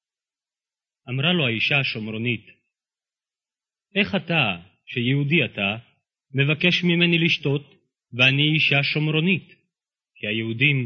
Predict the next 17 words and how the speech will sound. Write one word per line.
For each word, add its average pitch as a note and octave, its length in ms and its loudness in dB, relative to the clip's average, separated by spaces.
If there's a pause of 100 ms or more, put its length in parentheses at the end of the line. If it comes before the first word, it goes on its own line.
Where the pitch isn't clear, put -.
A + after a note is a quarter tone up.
(520)
לא A#2+ 160 -2
התערבו D#3 580 0
עם G#2 140 -6
השומרונים." G#2+ 640 -6 (1500)
השיב E3+ 260 -2
ישוע C#3 360 -2
ואמר A2 400 -4
לה, G#2+ 220 -6 (1500)
"לו A#2 140 -4
ידעת E3+ 340 0
את F#3+ 120 -2
מתנת F3+ 420 -2
האלוהים, D#3+ 540 0 (560)
ומי A#2+ 280 -2
הוא E3 160 0
האומר D#3+ 320 0 (100)
לך, C#3 180 0